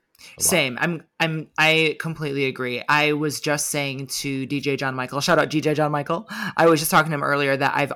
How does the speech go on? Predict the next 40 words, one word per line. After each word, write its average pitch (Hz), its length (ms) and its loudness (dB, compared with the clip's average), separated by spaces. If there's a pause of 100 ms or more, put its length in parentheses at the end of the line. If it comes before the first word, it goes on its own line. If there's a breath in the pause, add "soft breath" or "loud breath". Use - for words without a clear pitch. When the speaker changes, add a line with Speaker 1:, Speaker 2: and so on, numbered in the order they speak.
Speaker 2:
always 202 360 4
been, 131 400 -4
like, 127 140 -6
a 131 60 -8
casual 127 540 -4
Miley 110 340 -10
fan. 117 320 -10
There 160 140 -2
are 151 140 -2
songs 151 440 0
that 151 100 0
I - 20 2
really 131 260 -4
like 165 300 0
and 139 100 -6
really 131 200 -4
enjoy. 135 680 -2 (560 loud breath)
I've, 151 180 -2 (160)
there's 151 220 -2
never 151 260 0
really 143 240 -2
been 139 160 -6
an 139 120 -6
album 131 460 -4 (320)
in 139 220 -8
full 131 520 -2
that 131 100 -4
I've 123 160 -4
enjoyed. 123 680 -6 (300 loud breath)
I 147 120 -2
was 139 380 0
kind 139 220 -6
of 139 160 -10
underwhelmed 139 680 0
with 131 440 -2
Endless 131 300 -6
Summer 131 240 -6
Vacation. 135 720 -6 (480 loud breath)
Um, 127 300 0
Speaker 1:
Mm. 98 220 -16